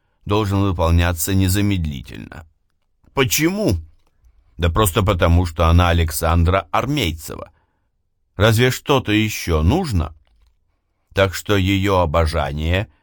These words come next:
которое по сути своей было охотой за трофеем, не успокаивало его, а лишь усложняло жизнь. Первую ночь в Китае он промучился, вообще уснуть не мог, все пытался разобраться в себе.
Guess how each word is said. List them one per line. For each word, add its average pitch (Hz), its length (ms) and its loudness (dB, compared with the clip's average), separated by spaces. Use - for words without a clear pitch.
которое 110 520 0
по 101 140 -2
сути 104 260 -4
своей 98 300 -2
было 95 320 0
охотой 95 460 -2
за 90 160 -2
трофеем, 82 680 -4
не 123 120 2
успокаивало 165 920 -2
его, 80 360 2
а 92 60 2
лишь 107 380 -4
усложняло 90 840 0
жизнь. 78 400 -8
Первую 107 480 0
ночь 98 300 -2
в - 120 -16
Китае 92 520 -2
он 87 180 2
промучился, 87 840 -2
вообще 151 380 -2
уснуть 120 500 -2
не 95 120 0
мог, 90 220 -2
все 92 160 -6
пытался 90 520 -4
разобраться 90 680 -2
в 80 60 -6
себе. - 420 -10